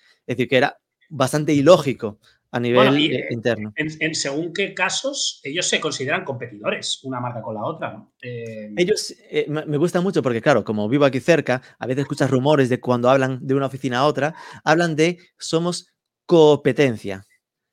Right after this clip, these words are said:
Speaker 1: de
Speaker 2: Vale, bien.
Speaker 1: cooperación y
Speaker 2: Sí, sí,
Speaker 1: competencia,
Speaker 2: sí, sí,
Speaker 1: ¿no?
Speaker 2: sí, sí,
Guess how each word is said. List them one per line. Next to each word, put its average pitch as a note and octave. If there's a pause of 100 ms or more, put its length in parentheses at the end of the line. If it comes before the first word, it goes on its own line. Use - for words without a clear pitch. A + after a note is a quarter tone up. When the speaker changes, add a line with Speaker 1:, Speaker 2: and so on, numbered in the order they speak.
(200)
Speaker 1:
de C3+
Speaker 2:
Vale, -
bien. B2
Speaker 1:
cooperación D3+
y F#3+
Speaker 2:
Sí, -
sí, -
Speaker 1:
competencia, B2+
Speaker 2:
sí, G2+
sí, -
Speaker 1:
¿no? D3
Speaker 2:
sí, -
sí, -